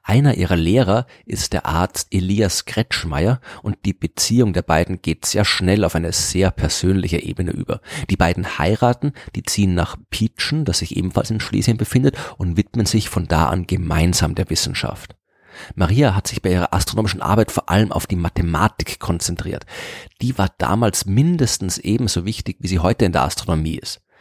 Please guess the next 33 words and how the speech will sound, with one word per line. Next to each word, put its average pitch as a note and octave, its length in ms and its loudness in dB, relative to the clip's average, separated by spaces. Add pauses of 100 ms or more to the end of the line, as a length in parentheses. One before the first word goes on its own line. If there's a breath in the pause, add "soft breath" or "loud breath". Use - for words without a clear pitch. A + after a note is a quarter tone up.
(140 soft breath)
Die - 80 -10
Astronomie G2 480 2
des - 180 2
siebzehnten - 320 -2
Jahrhunderts, A2+ 360 2 (240 loud breath)
die F#2 80 -2
lief G2 240 -2
noch F#2 100 0
ein E2+ 120 -2
bisschen - 260 -2
anders B2+ 400 0
ab, - 260 -6
als - 200 -8
wir - 80 -6
das - 160 -4
heute G2 220 2
gewohnt F#2 380 4
sind. - 280 -2 (400 loud breath)
Man F2 160 -2
hatte F#2+ 160 0
noch F2 120 2
nicht F2 200 -2
gewusst, G#2 500 -2
was - 380 0
man G2+ 180 4
da E2+ 180 -2
am F2 120 0
Himmel A2+ 260 2
eigentlich F#2+ 300 -2
sehen D#3 260 2
kann. - 240 -2 (240 loud breath)
Man - 140 -4
hat - 200 -2